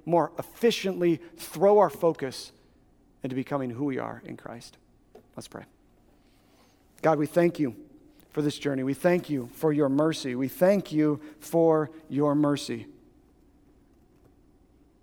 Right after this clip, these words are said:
We thank you that we can become holy because of your mercy. We thank you that we can love one another better because of your mercy. We thank you that we can understand your scripture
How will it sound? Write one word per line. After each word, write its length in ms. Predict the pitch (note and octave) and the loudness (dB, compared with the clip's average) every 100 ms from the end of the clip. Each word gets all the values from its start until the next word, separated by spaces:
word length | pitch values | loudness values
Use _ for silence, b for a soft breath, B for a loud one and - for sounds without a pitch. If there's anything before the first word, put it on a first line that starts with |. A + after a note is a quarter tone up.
| _ _ _ _ _ - | _ _ _ _ _ -10
We 80 | C#3 | -2
thank 320 | - F#3 D#3+ | 2 2 2
you 80 | D3+ | 2
that 100 | D#3 | 2
we 100 | D#3 | 0
can 120 | D3 | -2
become 460 | C3+ - D3+ D3 C3+ B | -4 0 2 0 -4 B
holy 520 | - E3+ F3+ G3+ G3+ - - - - _ _ _ - - - - - - | 2 4 6 6 4 -6 -20 -20 -20 _ _ _ -12 -12 -18 -20 -20 -10
because 300 | C#3+ E3+ D3 | -2 0 0
of 100 | C3+ | -2
your 120 | C#3 | -2
mercy. 320 | C3+ C3+ - | -2 -2 -2
We 100 | B2+ | -2
thank 300 | D3+ G3 G3 | 0 2 2
you 60 | F3+ | 0
that 100 | E3+ | 2
we 160 | D#3+ E3+ | 4 2
can 320 | D#3+ D3+ C#3 B B | 2 2 0 B B
love 380 | C#3+ E3 F#3 D#3+ | 6 8 6 4
one 140 | F3+ | 2
another 340 | E3+ D#3+ D#3+ C#3 | 4 4 4 2
better 460 | C3 D3 F3+ G3 - B B B | 2 4 4 0 -8 B B B
because 340 | C#3 - D3+ | -4 0 -2
of 100 | D3 | -2
your 140 | C3 C3 | -2 -2
mercy. 360 | C3 D3 C#3+ | 0 -2 -2
We 140 | C3+ D3 | 0 0
thank 280 | F#3+ G3 E3 | 2 0 2
you 100 | D#3+ | 0
that 100 | D#3+ | 4
we 180 | E3+ | 2
can 200 | F3 E3+ | 2 2
understand 800 | E3 F3 D#3+ - - G3 G#3 G#3+ | 2 2 2 -2 0 2 4 2
your 160 | F3+ E3+ | 2 0
scripture 680 | - - A3 A#3 - D3+ A#2 | -2 0 4 4 2 -6 -6